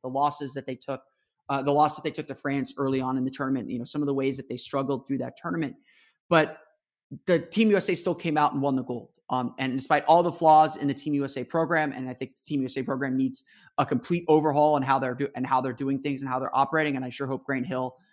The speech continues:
um, is able to kind of implement some changes to, to the way that the Team U S A operates. Greg Popovich had that team ready to go, had that team motivated to play, and they took care of their business. They took care of their business. They won the gold medal. And I, and I exited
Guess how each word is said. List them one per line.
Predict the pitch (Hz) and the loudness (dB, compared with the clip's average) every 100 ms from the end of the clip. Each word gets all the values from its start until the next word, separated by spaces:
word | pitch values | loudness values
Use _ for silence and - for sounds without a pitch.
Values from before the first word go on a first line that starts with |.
| _ - | _ 0
um, | 135 127 120 | 2 2 0
is | 147 131 | -2 2
able | 139 131 | 2 0
to | - 123 | -4 -4
kind | 135 127 | -4 -2
of | |
implement | 135 139 135 127 | -4 -2 -4 -4
some | 131 117 | -6 -8
changes | 135 139 139 123 | -6 -4 -4 -8
to, | - 131 | -8 -8
to | 127 | -8
the | 127 | -8
way | 131 | -6
that | 120 - | -6 -10
the | 113 | -12
Team | - 127 | -6 -4
U | 123 | -4
S | 131 | 0
A | |
operates. | 131 160 147 127 - _ _ _ _ _ _ 143 | 2 2 0 -4 -10 _ _ _ _ _ _ 4
Greg | 185 196 | 4 6
Popovich | 196 180 170 147 139 - - _ _ _ _ _ _ | 6 6 4 -2 -2 -4 -12 _ _ _ _ _ _
had | - 180 180 | 0 2 6
that | 170 165 - | 6 4 0
team | 170 147 139 | 0 2 2
ready | 143 147 151 | 2 2 2
to | 135 | 2
go, | 139 127 123 139 _ _ _ - | 0 -4 -10 -16 _ _ _ 2
had | 170 170 | 2 4
that | 165 | 0
team | 156 165 143 | -2 -2 2
motivated | 147 156 147 151 139 | 2 2 0 -2 -2
to | 131 | -6
play, | - 131 127 - _ _ _ | -4 -2 -4 -10 _ _ _
and | 151 147 | 2 4
they | 160 | 4
took | 156 185 - | 2 -6 0
care | 156 | 0
of | 139 | 2
their | 131 | 0
business. | 127 120 - - | -2 -6 -10 -6
They | 135 | -4
took | 175 | -2
care | 185 160 | 0 0
of | |
their | 151 | 0
business. | 139 135 127 | 0 -4 -2
They | 139 | 0
won | 139 | 0
the | 135 | -2
gold | 135 127 | -4 -6
medal. | 127 123 | -8 -8
And | 127 | 0
I, | 160 | 0
and | 160 170 | 2 4
I | 190 | 4
exited | 202 175 180 160 | 4 0 -2 -4